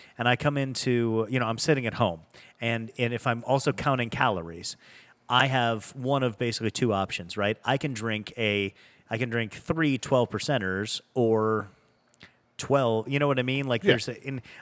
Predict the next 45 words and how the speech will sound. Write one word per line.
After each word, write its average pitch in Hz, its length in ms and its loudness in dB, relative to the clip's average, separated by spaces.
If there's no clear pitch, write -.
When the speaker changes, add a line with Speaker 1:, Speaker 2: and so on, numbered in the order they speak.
Speaker 1:
I, 135 80 0
I, 143 40 -4
I 139 60 -2
think 175 160 0
those 127 140 2
calories 120 520 2
probably, 104 680 0
so - 100 -6
when 233 60 2
you - 40 -2
talk 208 160 0
about 147 180 0
craft 127 340 -8
beer, 110 260 -2
like, 107 180 -8
switching 127 320 -4
to 101 80 -10
light 131 500 -6
offerings, 92 560 -2
because 110 280 -4
I 143 80 4
don't 175 160 4
know 170 120 6
that 127 120 -2
they 117 260 -2
need 151 300 -2
to 180 140 0
as 160 100 -2
much 185 160 -4
because 120 220 -4
the 127 80 -6
alcohol 131 380 0
content 165 380 -6
tends 156 300 -6
to 180 60 -8
be 190 100 -4
higher, 185 380 -8
and 113 140 -6
Speaker 2:
Sure. - 140 2
Speaker 1:
so 104 380 0
if 120 120 -6
you're 117 100 -4
just 127 140 -2
talking 123 320 0
about 101 440 -2